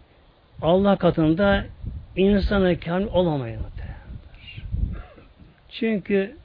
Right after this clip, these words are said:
gönül günahlara kabullenmiyor. Gönül sıkılıyor. Gönül darılıyor.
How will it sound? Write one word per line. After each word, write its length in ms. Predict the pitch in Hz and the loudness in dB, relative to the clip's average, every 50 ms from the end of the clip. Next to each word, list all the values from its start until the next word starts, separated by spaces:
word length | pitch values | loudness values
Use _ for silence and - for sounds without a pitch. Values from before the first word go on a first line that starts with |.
| - - - | -14 -10 -8
gönül 720 | 160 143 131 131 156 190 202 214 226 269 311 311 285 277 - - - - - - - - - | -6 -6 -4 0 2 2 4 4 4 6 6 4 4 2 -2 -6 -14 -18 -16 -18 -16 -4 0
günahlara 420 | 185 202 208 208 208 214 220 214 | 2 4 4 4 2 2 2 0
kabullenmiyor. 760 | - - - 175 170 185 185 175 185 190 190 170 151 139 135 | 0 -2 -4 -2 2 2 2 2 2 2 2 2 2 2 2
Gönül 240 | 123 160 190 202 185 | 0 0 0 0 -2
sıkılıyor. 520 | 139 - - 175 - - 180 185 190 131 - - - - - - - - - - - - - - - - - - - | -4 -4 -6 -6 -4 -2 -2 0 0 0 -2 -6 -16 -20 -20 -20 -20 -20 -20 -20 -20 -20 -20 -18 -16 -14 -14 -12 -6
Gönül 360 | - 160 175 190 196 175 151 147 | -2 -2 0 0 0 -2 -4 -4
darılıyor. 480 | 151 151 156 147 135 135 135 117 - | -4 -4 -4 -4 -4 -6 -8 -10 -12